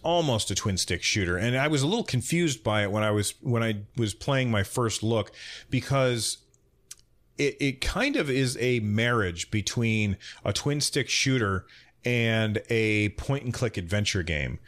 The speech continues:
uh, which is a really strange combination, but it's really fun. However, I am running into issues where it's also really, really difficult, and I'm having problems,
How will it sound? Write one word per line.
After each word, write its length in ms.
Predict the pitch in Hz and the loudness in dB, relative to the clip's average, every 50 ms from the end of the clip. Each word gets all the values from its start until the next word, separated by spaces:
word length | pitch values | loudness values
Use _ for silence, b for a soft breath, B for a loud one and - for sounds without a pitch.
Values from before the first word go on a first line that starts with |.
| B B B B B - | B B B B B -4
uh, 260 | 95 95 92 92 92 | -2 0 2 2 2
which 220 | 98 127 127 - | 2 0 0 0
is 100 | 151 131 | 0 0
a 40 | 139 | 0
really 280 | 139 160 208 214 151 113 | 2 2 2 2 2 2
strange 560 | - - - - 123 120 120 120 117 110 101 | 2 0 0 0 0 0 2 2 0 0 -2
combination, 680 | - - 117 101 95 95 95 104 107 101 - - 92 85 | -2 -2 0 0 0 0 2 2 0 0 0 -2 -2 -4
but 340 | 82 - 139 135 123 - 131 | -2 0 0 0 0 0 -2
it's 180 | 131 - - | -2 -2 -2
really 300 | 120 131 190 294 269 156 | 0 0 0 2 2 0
fun. 400 | 107 - - - 131 117 107 95 | -2 -4 -4 -2 -2 -2 -2 -2
However, 800 | 87 - - - 127 - - - 196 233 185 123 92 80 64 - b b b b b - - | -4 -4 -2 -2 -2 -2 0 0 -2 -2 0 -2 -4 -4 -6 -10 b b b b b -8 -4
I 140 | 120 131 | -2 0
am 240 | 139 156 175 170 151 | 2 2 2 2 2
running 240 | 139 143 139 131 131 | 2 2 2 2 2
into 280 | 127 120 117 110 - 127 | 2 2 0 0 0 0
issues 320 | 113 - - 113 101 95 | 0 0 0 0 0 2
where 200 | 107 113 110 113 | 2 2 2 2
it's 180 | 101 104 104 - | 2 0 -4 -2
also 560 | - 120 127 131 - - 127 113 101 95 B B B B B B B _ | -2 0 0 0 0 0 0 0 0 -2 B B B B B B B _
really, 480 | - 95 98 107 123 127 131 127 120 110 | -6 -2 0 2 4 4 4 4 2 2
really 400 | 101 98 110 117 117 113 104 92 | 2 2 2 2 2 2 0 -2
difficult, 680 | 82 85 110 107 - - 98 - - 85 69 73 - - - | -2 -2 -2 -2 -2 -2 -4 -2 0 -2 -2 -2 -6 -6 -2
and 300 | 107 104 104 101 98 95 | 0 0 0 0 0 -2
I'm 240 | - 110 117 120 120 | -2 -2 0 2 2
having 340 | 127 127 123 120 110 101 | 2 2 0 0 -2 -4
problems, 720 | 95 - - 117 110 113 117 117 113 110 104 101 95 - | -6 -4 -2 0 0 2 2 2 0 0 0 0 -2 -2